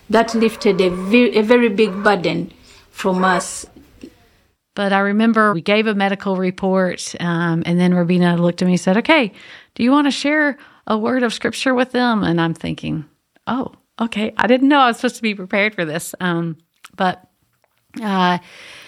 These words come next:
Speaker 2: just seeking the Lord, "Okay, Lord, what, what would you want me to share with this mother and father in this time?"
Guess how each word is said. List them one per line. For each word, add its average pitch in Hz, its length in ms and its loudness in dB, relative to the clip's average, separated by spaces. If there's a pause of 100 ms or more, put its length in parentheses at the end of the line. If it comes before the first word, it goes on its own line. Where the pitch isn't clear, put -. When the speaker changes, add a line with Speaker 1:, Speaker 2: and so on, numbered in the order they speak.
(160)
Speaker 2:
just - 400 -4
seeking 240 340 2
the 226 60 2
Lord, 214 300 2
"Okay, 202 260 -2
Lord, 185 360 -2
what, 180 360 -2
what 185 240 -2
would 196 140 -4
you 196 120 -2
want 196 180 0
me 208 100 2
to 202 80 0
share 196 320 -2
with 202 140 -4
this - 220 -6
mother 165 280 0
and 165 160 -2
father 170 320 0
in 170 180 0
this 170 220 -2
time?" 170 560 0